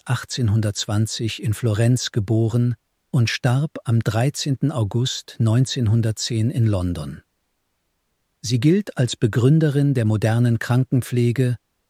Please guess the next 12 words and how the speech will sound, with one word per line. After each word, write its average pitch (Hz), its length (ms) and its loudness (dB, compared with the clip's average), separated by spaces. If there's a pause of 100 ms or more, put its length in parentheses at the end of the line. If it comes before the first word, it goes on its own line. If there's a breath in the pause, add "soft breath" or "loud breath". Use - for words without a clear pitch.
(160)
reformierte 127 600 2
den 117 160 2
Sanitätsdienst 120 1200 -2 (340)
und 120 260 2
nutzte 127 440 0
statistische - 680 -4
Methoden, 113 640 0
um 117 240 2
Missstände 107 640 -2
sichtbar 90 480 -8
zu - 160 -8
machen. 85 340 -10